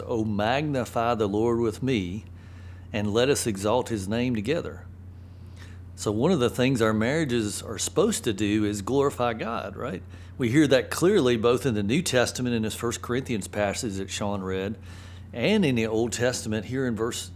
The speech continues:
in Psalm thirty-four, right? And those words, glorify God, can, can be what we like to call Christianese,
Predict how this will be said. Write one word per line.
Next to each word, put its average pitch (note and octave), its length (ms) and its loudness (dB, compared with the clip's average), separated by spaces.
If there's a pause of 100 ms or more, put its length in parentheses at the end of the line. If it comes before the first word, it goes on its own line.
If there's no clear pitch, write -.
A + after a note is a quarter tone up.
(120)
in A#2+ 160 -6
Psalm A#2 320 -2
thirty-four, B2 640 -2 (560)
right? - 260 -10 (460)
And B2 120 0
those C#3+ 200 6
words, D3 300 4
glorify C#3+ 640 2
God, C#3+ 500 -2
can, G#2 320 -4
can A2 220 -4
be B2+ 160 2
what B2+ 340 2 (160)
we A#2+ 140 -4
like A#2+ 160 0
to B2+ 80 -6
call A#2 300 2
Christianese, B2+ 1080 0